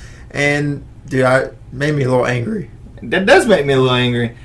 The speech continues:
Speaker 2: Can I confess something, though?
Speaker 1: You're a pickpocket?
Speaker 2: No, <laughs> I'm not a pickpocket.
Speaker 1: Oh, you'd like to be.
Speaker 2: But it fascinates me. Saw a guy one time on
Speaker 1: Check your
Speaker 2: T V.
Speaker 1: pocket right now.
Speaker 2: There's nothing in it.
Speaker 1: <laughs>
Speaker 2: Exactly.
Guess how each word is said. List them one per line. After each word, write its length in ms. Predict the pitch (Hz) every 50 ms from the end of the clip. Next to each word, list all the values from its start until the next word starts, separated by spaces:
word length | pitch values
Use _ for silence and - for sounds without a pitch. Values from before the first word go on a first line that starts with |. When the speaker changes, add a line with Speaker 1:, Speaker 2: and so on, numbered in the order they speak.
| - -
Speaker 2:
Can 120 | - 190 214
I 80 | 226
confess 440 | 226 226 208 196 - - 208 208 214
something, 340 | - 214 208 196 - 196 190
though? 240 | 196 196 202 208 190 - - - - - - - - -
Speaker 1:
You're 100 | 143 135
a 40 | 131
pickpocket? 580 | 156 156 - - 160 170 - - 185 - -
Speaker 2:
No, 280 | - 175 226 220 - - -
<laughs> 40 | -
I'm 120 | 185 170
not 160 | 214 226 226
a 40 | 202 -
pickpocket. 380 | - 196 190 - 180 160 147 170
Speaker 1:
Oh, 80 | 185
you'd 160 | 185 180 175 151
like 260 | 175 190 233 226 -
to 60 | 170
be. 160 | 139 131 127 120
Speaker 2:
But 200 | 156 160 151 147
it 140 | 156 160
fascinates 840 | 156 - - 185 - - - - - 143 131 131 131 120 - - -
me. 240 | 127 117 113 120 - - - - - - -
Saw 320 | - - 175 180 180 170 165
a 20 |
guy 220 | 170 170 170 170 170
one 240 | 170 170 170 170
time 240 | 175 180 170 175 170
on 60 | -
Speaker 1:
Check 140 | - 170 -
your 60 | 170
Speaker 2:
T 0 |
V. 60 | 165 165
Speaker 1:
pocket 220 | 156 151 - 139
right 120 | 127 127 127
now. 220 | 127 123 123 - - - - - - - - - - -
Speaker 2:
There's 140 | - 170 165
nothing 260 | 208 202 - 196 190
in 120 | 226 240 233
it. 60 | -
Speaker 1:
<laughs> 100 | 1077 - - 1077 1077 1077 - 1077 - -
Speaker 2:
Exactly. 760 | 139 117 110 - 127 131 131 131 - - - - - 117